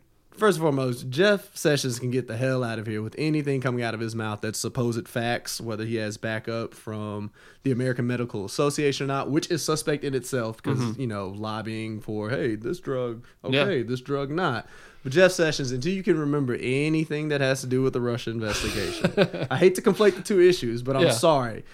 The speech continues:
Speaker 1: Until you can actually remember anything from that, I don't really wanna hear you commenting on really any matters of policy, particularly if it's for,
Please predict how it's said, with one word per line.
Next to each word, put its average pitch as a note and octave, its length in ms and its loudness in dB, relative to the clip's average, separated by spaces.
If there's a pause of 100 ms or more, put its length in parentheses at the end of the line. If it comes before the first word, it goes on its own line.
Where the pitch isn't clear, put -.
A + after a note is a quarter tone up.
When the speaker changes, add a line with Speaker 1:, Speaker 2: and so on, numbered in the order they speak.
(280)
Speaker 1:
Until F3 240 8
you F#3+ 160 4
can D#3 360 4
actually D#3+ 320 4
remember D3+ 380 4
anything D#3+ 480 2
from D#3 200 -4
that, D#3+ 300 2
I E3+ 80 0
don't E3+ 240 0
really D#3 200 4
wanna C#3 260 0
hear C3+ 160 -2
you B2 200 0
commenting A#2 580 -4
on G#2 500 -8 (680)
really F#3 400 4
any D#3+ 160 2
matters A#2+ 400 -2
of - 120 -14
policy, - 640 -10 (460)
particularly C3+ 440 2
if B2+ 100 -2
it's A#2+ 160 -4
for, G#2 540 -2